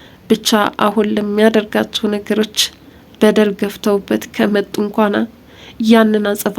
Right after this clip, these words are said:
ከፍዬ ወደዛ እስር ቤት ብገባ ምንም አይቆጨኝም የሚል አይነት ሰው ስለሆነ አሁንም ቢሆን በዝና በሚያደርገው ነገር በፖሊስ ጣቢያ ቢጠየቅ እንኳን ለደንታው እንዳልሆነ በተደጋጋሚ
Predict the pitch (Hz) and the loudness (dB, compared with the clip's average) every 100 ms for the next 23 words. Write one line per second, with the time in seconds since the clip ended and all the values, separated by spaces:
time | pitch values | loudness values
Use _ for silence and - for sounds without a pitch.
0 | 208 208 - - 202 214 226 - 220 220 | -4 -4 -6 -2 0 2 0 0 0 0
1 | - 208 214 220 214 220 - 226 220 208 | 0 -4 -4 -4 -4 -6 -4 -4 0 0
2 | 208 214 233 269 285 240 - - - 202 | 0 0 2 2 2 0 -4 -4 -4 -4
3 | 202 208 226 - 226 214 202 208 208 214 | -6 -6 -6 0 2 2 0 0 -2 -4
4 | - 220 - 226 208 208 202 214 - - | -6 -6 -4 -2 -2 0 -2 -4 -10 -20
5 | - - - 254 247 240 233 226 233 214 | -20 -6 2 4 4 2 0 -2 0 0
6 | 220 - 220 208 208 202 208 214 - 226 | 0 -4 -4 -2 -4 -6 -6 -10 0 2
7 | 220 220 220 202 - 202 202 202 202 208 | 6 4 4 0 -4 -4 -2 -2 -2 -4
8 | - _ _ - 247 269 254 240 - 214 | -8 _ _ 0 4 4 4 2 -2 0
9 | 208 214 214 220 220 - 202 208 208 208 | 2 0 0 -2 -2 -2 0 0 -2 -6
10 | 202 214 214 226 208 202 208 214 208 202 | 0 0 2 2 0 0 -2 -2 -2 -2
11 | 214 220 220 208 202 220 - - - 220 | -2 -4 -2 -4 -4 -6 -14 -14 -2 0
12 | 220 214 208 202 208 214 | 0 -2 -2 -2 -2 -4